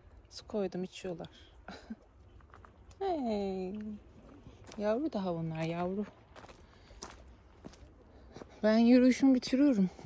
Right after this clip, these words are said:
<laughs> Arkadaşlar. Bizim oralar nasıl esiyor, burası nasıl güzel. Herkese selamlar. Kanalıma hoş geldiniz arkadaşlar. Nasılsınız?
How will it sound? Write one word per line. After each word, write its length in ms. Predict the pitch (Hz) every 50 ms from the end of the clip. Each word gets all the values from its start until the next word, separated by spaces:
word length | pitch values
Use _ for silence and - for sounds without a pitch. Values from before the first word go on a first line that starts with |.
| - - 190 - - - - - - - - - -
<laughs> 840 | - - - _ - - - - - - - - - - _ - -
Arkadaşlar. 640 | 196 190 180 - 208 190 185 170 - - - 180 160 - - - - - - - _ - - - - - _ - - - - - - - _ -
Bizim 180 | 185 185 208 214
oralar 360 | 220 220 226 233 214 202 202
nasıl 220 | 208 - - 220
esiyor, 260 | 202 - - 196 190 190
burası 260 | 190 190 - - 180
nasıl 200 | 180 - - -
güzel. 240 | - - - 143 139 - _ _ _ _ - - _ _ _ _ _ - - _ - - - - - _ _ _ _ - - - - - _ _ _
Herkese 480 | 220 226 226 - - 214 - - 240 254
selamlar. 680 | - - 214 202 202 202 202 190 180 175 175 175 -
Kanalıma 400 | - 208 202 196 196 185 190 190
hoş 140 | 196 196 -
geldiniz 460 | 196 170 170 170 165 - 165 160 -
arkadaşlar. 680 | - 160 160 165 - 165 - - 151 - - - - 160
Nasılsınız? 720 | 190 214 - - 196 - - - 175 160 - - - - -